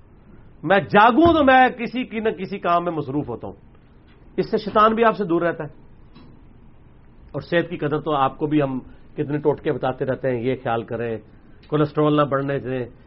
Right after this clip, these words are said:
یہ نہ کریں، وہ نہ کریں، تو یہ ہم آپ کو بتاتے رہتے ہیں،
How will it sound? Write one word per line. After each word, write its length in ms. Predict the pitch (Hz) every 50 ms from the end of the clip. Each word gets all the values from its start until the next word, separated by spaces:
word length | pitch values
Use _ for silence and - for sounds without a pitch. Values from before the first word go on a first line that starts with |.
| - - - -
یہ 120 | 139 151
نہ 80 | 147 147
کریں، 280 | 143 147 143 139 139 131
وہ 120 | 139 147
نہ 60 | 147
کریں، 240 | 143 143 143 135 139
تو 120 | 135 - 123
یہ 140 | 120 143
ہم 120 | 131 123 117
آپ 120 | 107 98
کو 80 | 104 107
بتاتے 320 | 98 98 107 98 - 135
رہتے 260 | 127 143 139 - -
ہیں، 60 | 117